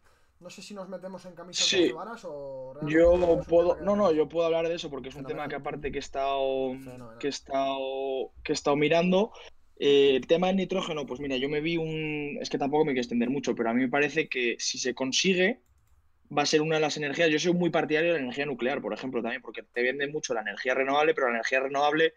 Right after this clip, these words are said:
Speaker 2: hasta que produces los paneles o produces las aspas de los molinos o produces la presa,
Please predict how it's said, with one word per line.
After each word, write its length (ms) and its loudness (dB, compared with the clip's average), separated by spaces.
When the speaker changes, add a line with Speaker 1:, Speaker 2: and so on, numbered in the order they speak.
Speaker 2:
hasta 240 0
que 120 2
produces 340 4
los 140 2
paneles 440 2
o 80 -4
produces 320 0
las 140 -2
aspas 240 -4
de 80 0
los 100 -4
molinos 420 -4
o 100 -6
produces 500 0
la 160 0
presa, 400 0